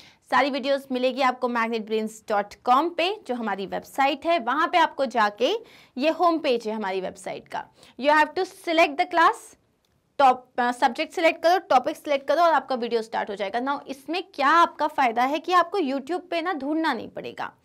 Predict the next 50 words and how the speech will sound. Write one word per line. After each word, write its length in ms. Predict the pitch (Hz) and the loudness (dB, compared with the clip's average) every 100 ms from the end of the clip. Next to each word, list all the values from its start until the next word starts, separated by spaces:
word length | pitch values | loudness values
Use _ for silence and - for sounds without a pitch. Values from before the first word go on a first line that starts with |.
| - - - | -20 -20 -4
यहाँ 160 | 330 403 | 0 2
एक 200 | 392 392 | 0 -2
के 100 | 403 | 0
बाद 200 | 359 359 | 2 2
एक 160 | 359 | 0
मिल 160 | 320 302 | -2 0
जाएगा। 280 | 269 233 254 | 0 0 0
जैसे 260 | 269 269 | -2 2
आपने 280 | 381 349 359 | 2 2 0
एक 100 | 359 | -4
वीडियो 240 | 302 277 349 | -4 -2 -2
सर्च 200 | 320 330 | -2 -2
और 80 | |
मान 220 | 311 285 285 | -2 -2 -2
लो 60 | |
ये 120 | 320 | 0
आपने 280 | 294 269 302 | 0 0 -4
वीडियो 240 | 285 262 302 | -4 -4 -4
ख़त्म 360 | 339 339 311 | -2 0 -2
कर 140 | 262 208 | -2 -4
दी, 100 | 202 | -4
अब 200 | 277 220 | -6 -2
यहाँ 240 | 302 320 | -2 -2
से 120 | 370 | -4
कैंसिल 420 | - 285 294 370 | -2 -2 0 -4
करो, 380 | 359 339 403 480 - _ _ 330 | 0 2 0 -4 -18 _ _ -2
नेक्स्ट 300 | 392 392 - | -2 -2 0
चैप्टर 320 | 269 220 220 | 0 0 -6
पे 120 | 208 | -6
चले 280 | 185 180 165 | -10 -8 -8
जाओ। 220 | - - _ _ _ _ - | -10 -14 _ _ _ _ 0
अगर 180 | 302 | 6
आपको 240 | 381 403 392 | 6 6 0
सब्जेक्ट 440 | 381 254 339 349 | 0 -2 -4 -4
चेंज 260 | 370 392 - | -4 -4 -2
करना 300 | 370 359 392 | -2 0 0
है, 80 | 370 | 2
बैक 380 | 226 269 339 - | 4 4 2 -2
क्लिक 240 | 349 349 349 | -4 -2 0
करो 180 | 320 | 0
और 280 | 392 - 381 | -2 0 0
नेक्स्ट 280 | 359 359 - | -2 -6 -4
सब्जेक्ट 520 | 330 254 - 269 269 | -6 -6 -6 -6 -6
करो, 220 | 220 208 | -8 -6
तो 140 | 226 403 | -4 -4
क्या 180 | 403 381 | 0 2
होगा, 220 | 330 349 | 2 2
आपका 260 | 359 381 | 0 -2
टाइम 480 | 427 349 254 330 302 - | -4 -2 -4 -2 -6 -8
बहुत 400 | 208 208 247 240 | -10 -2 -2 -2